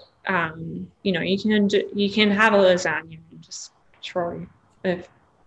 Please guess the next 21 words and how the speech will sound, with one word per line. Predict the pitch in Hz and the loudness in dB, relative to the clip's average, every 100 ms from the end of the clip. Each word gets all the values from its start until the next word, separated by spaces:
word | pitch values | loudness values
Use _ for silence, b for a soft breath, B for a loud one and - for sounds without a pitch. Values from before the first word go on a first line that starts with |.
| - | -16
steamed | - - - 165 165 | -14 -10 -4 -4 -4
broccoli | - - - | -8 -10 -10
on | - | -8
the | 196 | -10
side | - 196 - | -8 -8 -8
or | - | -10
something | - - - - | -12 -10 -10 -8
like | - - | -10 -12
that. | - - | -20 -12
You | 202 180 | -8 -8
know, | - B B B B _ 180 | -10 B B B B _ -6
um, | 170 165 | -6 -6
it | - | 0
doesn't | 208 208 202 | 2 2 0
have | 185 185 | -2 -4
to | - | -6
be, | - 180 | -6 -6
like, | - - | -8 -10
super | - 185 180 185 | -6 -4 -2 -4
complicated. | 180 175 180 185 214 220 240 240 240 240 b b b b _ _ | -8 -8 -8 -6 -2 0 2 2 2 0 b b b b _ _
Um, | 190 175 165 170 - 190 | -8 -6 -6 -8 -10 -12